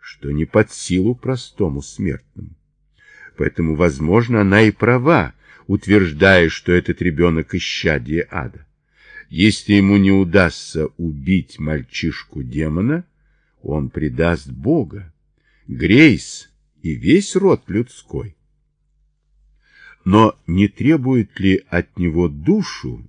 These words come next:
в обмен на обещание спасения? Что значит убить, чтобы снискать благодать Божью? Нет ли здесь противоречия?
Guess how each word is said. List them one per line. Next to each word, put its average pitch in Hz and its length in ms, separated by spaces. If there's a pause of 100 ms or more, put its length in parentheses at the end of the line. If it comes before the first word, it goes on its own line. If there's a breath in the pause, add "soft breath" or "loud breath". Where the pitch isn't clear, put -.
(100)
в 87 180
обмен 80 720 (440)
на 90 320 (120)
обещание 78 880
спасения? - 840 (560 soft breath)
Что - 340
значит 165 640
убить, 151 600 (400)
чтобы 85 400
снискать - 880
благодать 80 720
Божью? 65 520 (560)
Нет 165 440
ли 170 120
здесь 151 380
противоречия? 113 1080